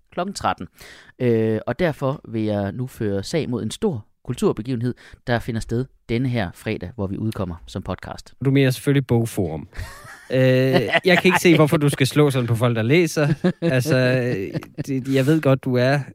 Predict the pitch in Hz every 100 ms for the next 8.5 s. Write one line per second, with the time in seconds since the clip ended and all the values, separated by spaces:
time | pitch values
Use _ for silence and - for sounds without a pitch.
0 | - 147 147 160 156 143 135 123 123 135
1 | 160 170 175 180 - - 175 185 170 -
2 | 165 175 - 107 - - 110 117 110 113
3 | 117 - - - - - 143 131 127 123
4 | 120 101 104 - _ 120 117 117 123 175
5 | 160 156 - 123 - 101 - 85 78 -
6 | - - _ 123 107 113 131 - 131 117
7 | 120 110 - 117 117 135 139 143 127 110
8 | 113 117 101 95 98